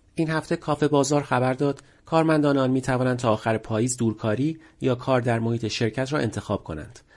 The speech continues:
مدیر منابع انسانی کافه بازار گفت قصد داریم امکاناتی را در اختیار کارکنان قرار دهیم تا محیط کار خود در منزل را هرچه بیشتر شبیه به محل کار کنند.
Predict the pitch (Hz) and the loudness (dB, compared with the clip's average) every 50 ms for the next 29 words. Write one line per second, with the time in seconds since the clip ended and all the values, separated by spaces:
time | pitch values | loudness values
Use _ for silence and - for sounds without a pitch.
0 | _ - - 143 151 143 165 165 170 160 151 143 131 131 123 127 127 123 123 123 | _ -8 -2 -2 2 2 2 2 2 2 2 0 0 0 0 0 0 0 0 0
1 | - 123 123 131 127 123 123 117 - 117 107 110 107 104 123 123 120 123 147 151 | -2 0 0 -2 -2 -2 -6 -4 -4 -2 0 0 -2 0 -2 -4 -2 0 0 0
2 | 165 160 - - - - - - _ _ 147 147 147 - - 160 147 147 156 - | 0 -2 -6 -20 -20 -20 -20 -20 _ _ -6 -4 -4 -2 0 2 2 2 0 0
3 | - 131 123 123 - 127 127 127 123 131 127 127 127 123 117 117 113 - - 120 | -2 -2 -2 -2 0 0 0 0 0 0 -2 0 0 0 0 0 -2 -2 -2 -2
4 | 113 117 117 - 113 110 107 - 113 110 113 110 - - 95 95 107 120 123 143 | -2 -2 -4 -2 -4 -4 -2 -2 -4 -4 -4 -4 -4 -6 -4 -4 -4 -4 -4 -4
5 | 139 151 160 156 139 - - - - _ - 165 151 151 151 151 151 139 - 135 | -2 -2 -4 -4 -4 -10 -20 -20 -20 _ -6 -4 0 2 2 0 2 0 -2 -4
6 | - - 139 131 131 - - 139 127 123 127 120 117 117 113 107 - 135 135 135 | -2 -2 -2 -2 -2 -2 -2 -2 0 0 0 0 0 -2 -2 -2 -2 -2 -2 -2
7 | 156 156 156 151 - - _ _ - 127 123 123 123 123 104 107 101 - - 139 | -2 -2 -2 -4 -8 -20 _ _ -6 -4 -4 -2 -4 -4 -4 -4 -4 -2 -4 -2
8 | 135 131 - 120 110 117 110 - 101 101 101 104 117 127 135 135 135 - 107 92 | -2 -2 -2 0 0 -2 -2 -2 -4 -4 -4 -4 -4 -4 -4 -4 -2 -2 -2 -2
9 | 85 - 85 80 80 80 90 - | -2 -4 -10 -12 -12 -14 -16 -18